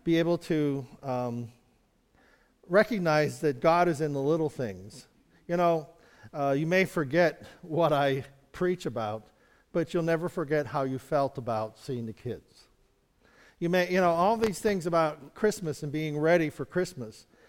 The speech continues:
you're creating an atmosphere. You're not, you're not h-, having presents. You know, presents are a part of it and whatever, w-, and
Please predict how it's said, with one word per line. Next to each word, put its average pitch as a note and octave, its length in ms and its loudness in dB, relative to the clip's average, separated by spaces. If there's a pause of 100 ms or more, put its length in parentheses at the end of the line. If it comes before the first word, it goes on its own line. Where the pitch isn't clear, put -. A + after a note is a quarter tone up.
(200)
you're G3+ 120 -2
creating A3 560 4
an F#3+ 80 0
atmosphere. D3+ 840 -2 (800)
You're E3+ 120 -2
not, F#3 280 0 (200)
you're F3+ 120 -2
not F3+ 260 2
h-, C3+ 60 -12 (200)
having D#3+ 400 0
presents. C#3 760 -2 (340)
You D#3+ 80 -2
know, D#3+ 100 0
presents G#3+ 400 0
are F#3+ 60 2
a F3+ 40 0
part D3+ 320 0
of C3+ 120 -2
it D3+ 160 -2
and D3+ 120 -8
whatever, C#3+ 380 0
w-, D3+ 360 -10
and F3+ 240 0